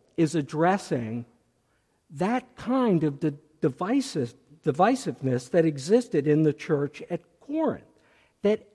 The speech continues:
every slight that upset, uh, that offended somebody, in this case, led to a legal squabble.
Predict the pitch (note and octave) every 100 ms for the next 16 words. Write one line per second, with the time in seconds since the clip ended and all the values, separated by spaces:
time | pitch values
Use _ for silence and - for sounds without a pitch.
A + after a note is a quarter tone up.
0 | _ - F#3+ A3 A3+ B3 B3+ C4 A#3+ _
1 | _ _ - - - G3+ A#3+ D3 A#2 D#3
2 | _ _ _ _ _ _ _ _ G3+ G#3
3 | G3+ - E3 - - A#3 A#3 E3+ D3 C#3+
4 | - D#3 E3 D3+ - C4 D4 F#3 - -
5 | D3+ B2+ C3 B2+ F3 - _ _ G3 F3+
6 | B3+ D4 - E3+ C3 C3 - _ _ -
7 | D3 E3+ F3+ G#3+ F#3+ - A#3+ A3 C#3+ C3+
8 | C#3+ F3+ F3+ - G3 G#3+ C4 G3 -